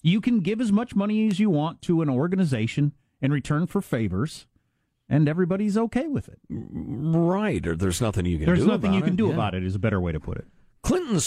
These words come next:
Speaker 2: spokeshole, Nick Merrill, told The Hill that the former secretary never met with apco officials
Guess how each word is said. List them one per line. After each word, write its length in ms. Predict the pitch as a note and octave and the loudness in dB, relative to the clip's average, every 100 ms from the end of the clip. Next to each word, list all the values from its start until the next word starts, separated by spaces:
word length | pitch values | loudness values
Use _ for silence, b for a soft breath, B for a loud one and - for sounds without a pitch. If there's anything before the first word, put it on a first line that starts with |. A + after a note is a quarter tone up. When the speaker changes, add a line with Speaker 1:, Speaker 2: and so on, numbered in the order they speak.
| - | -2
Speaker 2:
spokeshole, 720 | - A3+ - - A2+ G2+ A#2 | 0 -2 -2 -2 0 0 0
Nick 280 | B2+ F3 - | -2 -2 -4
Merrill, 400 | A#2 E3+ G3+ A2 | -2 -2 0 -2
told 240 | - B2 G2+ | 0 -2 0
The 60 | |
Hill 240 | F2 F#2+ C#3 | 0 0 0
that 120 | C3 | -2
the 60 | A#2 | -4
former 260 | A3+ G#3 | -2 -2
secretary 560 | - G#3 - G3+ G3+ F3 | 0 -2 -4 -2 0 2
never 320 | E3 A#3 F3 | 0 0 -2
met 240 | A2+ G2+ E2+ | 0 0 -2
with 160 | G2 | -2
apco 480 | G#2 G2 - A2 F2 | 0 -2 -2 -2 -2
officials 640 | - F#2 D#2+ A2 F3 - | -2 -2 -2 -2 -2 -6